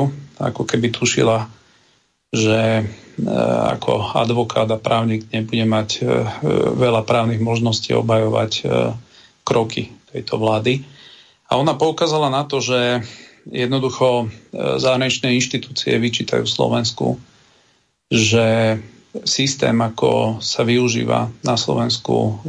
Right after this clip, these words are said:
väzobné stíhanie, je už nie v súlade s tým, ako sa to aplikuje v zahraničí. Pretože my si musíme uvedomiť jednu vec, je veľmi zásadný rozdiel medzi tým,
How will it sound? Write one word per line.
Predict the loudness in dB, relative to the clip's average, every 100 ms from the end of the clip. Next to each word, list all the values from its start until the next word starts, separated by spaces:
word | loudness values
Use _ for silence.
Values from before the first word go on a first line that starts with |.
| 0 2 2 2
väzobné | 2 2 2 2
stíhanie, | -2 0 0 2 2 2 -2 -6 _ _ _ _ _ _ _ _ _ -2
je | 2 2 2 2 2 0 -2 -6 -14 -16 -12
už | -2 0 2
nie | 2 2
v | 0
súlade | 2 2 2 -2
s |
tým, | -2 0 0
ako | -2 0 2 2 0 -6
sa | -2 0 2
to |
aplikuje | 0 0 -4 -2 0
v | 2
zahraničí. | 2 2 0 -2 -2 -2 -2 -6 -20 _ -20 _ _ _ _ _ _ -4
Pretože | -2 2 2 4
my | 2
si | 2 2
musíme | 0 2 2
uvedomiť | 2 2 2 2 2 0
jednu | 2
vec, | 2 2 0
je | 2 4 4 0 -10 -4
veľmi | 0 2 2
zásadný | 2 0 0 -2 0
rozdiel | -2 -2 -2
medzi | 0 0 -2
tým, | 0 2 2